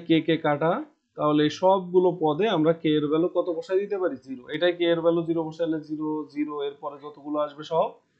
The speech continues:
জিরো। তাহলে থাকে one by y cos y, সরি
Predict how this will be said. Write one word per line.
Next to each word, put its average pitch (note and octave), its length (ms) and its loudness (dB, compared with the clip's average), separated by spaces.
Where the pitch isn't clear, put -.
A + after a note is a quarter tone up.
জিরো। B2 160 -4
তাহলে D3 300 6
থাকে D#3 180 -2
one C#3+ 100 2
by C#3+ 140 4
y A3+ 40 6
cos C3 240 4
y, - 40 -20
সরি B2 200 -2